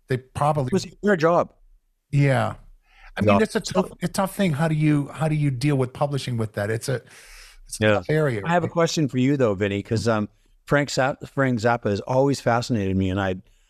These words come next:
Speaker 2: I did see him live once,
Speaker 1: Yeah.
Speaker 2: and I believe, uh, Ralph Humphreys was playing drums with him at that point, and George Duke. Was that before your time or after your time?
Speaker 1: It was before me.
Speaker 2: Before you?
Speaker 1: Yeah.
Speaker 2: So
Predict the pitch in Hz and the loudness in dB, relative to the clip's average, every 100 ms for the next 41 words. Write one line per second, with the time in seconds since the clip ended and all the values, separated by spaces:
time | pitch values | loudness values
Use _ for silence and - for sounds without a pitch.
0 | _ 110 127 123 - 147 123 110 107 139 | _ 0 0 0 0 2 2 2 2 2
1 | 120 101 101 - - 110 - - 110 107 | 0 -2 -2 -8 -8 -8 -8 -4 0 0
2 | - 117 135 139 127 107 _ 120 107 101 | -2 0 2 2 0 -4 _ -2 0 0
3 | 107 _ _ _ - 120 113 - 120 120 | -2 _ _ _ 0 2 2 2 -2 0
4 | 107 101 90 107 98 101 101 98 98 92 | -2 -2 -2 -2 0 0 0 0 -2 -2
5 | 92 _ _ 113 110 - 104 101 104 113 | -4 _ _ -2 0 0 -2 0 2 2
6 | 101 107 110 110 113 151 202 - _ _ | 0 -2 -2 -2 0 0 0 -8 _ _
7 | _ _ _ 139 123 147 143 156 156 - | _ _ _ -2 0 2 2 4 0 0
8 | 147 147 117 104 - 107 90 101 80 - | 0 0 0 0 -2 -4 -4 -6 -8 -4
9 | 147 127 135 - 127 120 107 87 - - | -4 -2 -4 -2 -2 -2 -4 -8 -18 -20
10 | _ - - - 110 143 120 92 - 123 | _ -20 -20 -8 -2 2 2 2 -2 0
11 | 110 85 - 170 - | 0 -2 2 2 2